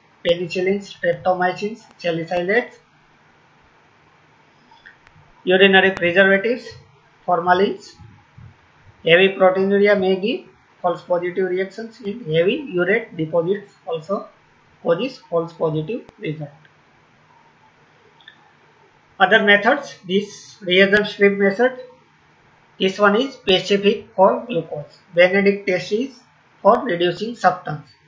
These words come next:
but reagent strip is specific for glucose. These strips are coated with glucose oxidase and the test is based on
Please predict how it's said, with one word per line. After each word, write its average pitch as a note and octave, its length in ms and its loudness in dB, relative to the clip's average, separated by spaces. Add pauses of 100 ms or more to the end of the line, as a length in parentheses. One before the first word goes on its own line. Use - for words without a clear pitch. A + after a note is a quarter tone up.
(400)
but E3 200 -4
reagent F#3+ 560 2
strip F3+ 320 -4
is A#3+ 220 -2
specific F#3 720 -4
for G3+ 280 -2
glucose. D#3 380 -10 (840)
These E3+ 200 -6
strips - 440 0
are G#3+ 260 4
coated F3+ 400 2
with A#3+ 260 -4
glucose F3+ 420 -4
oxidase F3+ 640 -6 (180)
and A#3+ 160 -10 (460)
the E3+ 160 -4
test E3+ 320 -4
is A3+ 120 -6
based F3 380 -4
on A#3 260 -4